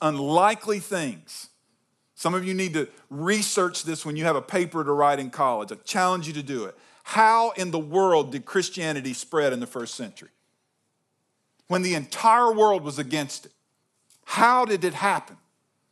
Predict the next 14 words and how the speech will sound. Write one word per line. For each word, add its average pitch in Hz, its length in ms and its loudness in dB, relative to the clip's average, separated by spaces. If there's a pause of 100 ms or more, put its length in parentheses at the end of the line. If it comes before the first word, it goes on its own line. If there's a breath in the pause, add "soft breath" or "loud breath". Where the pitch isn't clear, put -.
(160)
How 240 360 2
in 190 180 -4
the 170 80 0
world 208 400 4
could 139 340 -2
this 226 420 2 (160 loud breath)
have 202 440 4 (200 soft breath)
taken 190 580 0
place, 196 640 0 (280 soft breath)
that 170 120 0
it 160 100 -6
spread 185 340 2
so 240 440 2
rapidly 175 680 -2